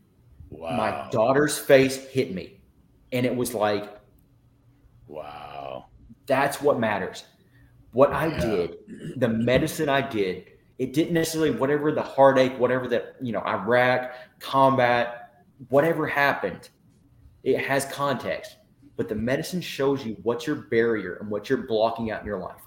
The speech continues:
Speaker 2: I was never present in my life in any
Speaker 1: Wow.
Speaker 2: capacity. I was letting my past rule my present, and my present was fearful of my future. And there was nothing. And that is so many veterans' lifestyle.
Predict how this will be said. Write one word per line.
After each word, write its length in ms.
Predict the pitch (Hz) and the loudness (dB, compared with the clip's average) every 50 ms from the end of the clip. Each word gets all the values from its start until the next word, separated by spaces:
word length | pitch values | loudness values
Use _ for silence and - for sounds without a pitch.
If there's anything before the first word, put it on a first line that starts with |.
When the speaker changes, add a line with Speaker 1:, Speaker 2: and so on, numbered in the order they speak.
| - | -8
Speaker 2:
I 140 | 113 113 135 | -4 -2 -2
was 220 | 139 143 127 - 113 | 0 -2 -4 -4 -6
never 500 | 107 107 110 113 120 120 139 143 139 139 - - _ | -6 -4 -2 -2 -2 0 -2 -4 -4 -6 -12 -18 _
present 540 | - - - 131 123 107 - 101 95 - - _ - | -12 -2 0 2 2 2 0 -4 -8 -10 -14 _ -12
in 100 | 113 107 104 | -10 -6 -4
my 180 | 104 101 101 | -2 -2 -2
life 640 | 98 95 95 90 87 90 87 82 - - - - - _ _ _ _ _ _ _ - | -2 -4 -4 0 0 0 0 -2 -8 -14 -16 -18 -20 _ _ _ _ _ _ _ -8
in 140 | 117 123 - - | -8 -8 -6 -2
any 140 | 135 127 127 | 0 2 2
Speaker 1:
Wow. 60 | 127 | 0
Speaker 2:
capacity. 460 | 127 - 101 104 101 92 - - 95 - - - - - - - - | 0 -2 0 0 0 0 -2 -6 -12 -14 -14 -20 -20 -20 -16 -6 0
I 100 | 113 127 | 0 2
was 180 | 120 127 117 | 2 0 0
letting 300 | 117 123 131 135 135 131 123 | 4 6 6 8 8 6 2
my 140 | 107 98 95 - - | 2 0 -2 -4 -4
past 540 | - 120 120 127 143 170 175 - - - - - _ _ _ _ _ _ _ - | -2 0 2 2 2 0 0 -2 -6 -10 -16 -20 _ _ _ _ _ _ _ 0
rule 160 | 123 120 113 | 2 4 4
my 140 | 110 101 95 | 4 4 2
present, 680 | - - - - 139 143 151 156 190 190 185 - - _ _ _ _ _ _ - | 0 -2 -2 6 6 6 6 6 2 -2 -4 -6 -14 _ _ _ _ _ _ -8
and 100 | 113 110 | -6 -4
my 140 | 104 101 107 | 0 0 -2
present 560 | 104 - - - - 131 139 135 156 156 - - - - _ - | -2 -4 -4 6 8 8 8 8 4 -2 -2 -4 -12 -16 _ -6
was 180 | 117 110 - | -6 -6 -4
fearful 420 | - - 127 123 120 127 123 110 98 | -4 -2 -2 -2 0 0 0 0 0
of 100 | 117 - | 0 0
my 120 | 107 110 | -2 -4
future. 480 | 110 - - - 107 90 - - - - - _ _ _ _ _ _ _ _ - | -4 -6 -8 -8 -8 -8 -8 -10 -16 -16 -18 _ _ _ _ _ _ _ _ -10
And 80 | 113 113 | -4 -4
there 80 | 110 104 | -2 -2
was 180 | 110 101 107 | -4 -6 -6
nothing. 500 | 110 113 117 127 127 120 - - 87 82 | -6 -4 0 2 2 2 2 -2 -6 -6
And 100 | 87 101 | -6 -4
that 100 | 110 117 | -4 -4
is 140 | 127 - - - - | -4 -4 -6 -4 0
so 160 | 139 131 135 | 0 0 2
many 200 | 143 151 156 147 131 101 | 2 2 0 0 -2 0
veterans' 500 | - 117 113 117 117 120 120 117 - - _ _ _ | 2 2 2 2 0 -2 -4 -4 -8 -12 _ _ _
lifestyle. 680 | 95 98 95 104 104 - - - - 92 92 90 80 | -12 -8 -6 -6 -6 -6 -6 -4 -2 -2 -2 -2 -4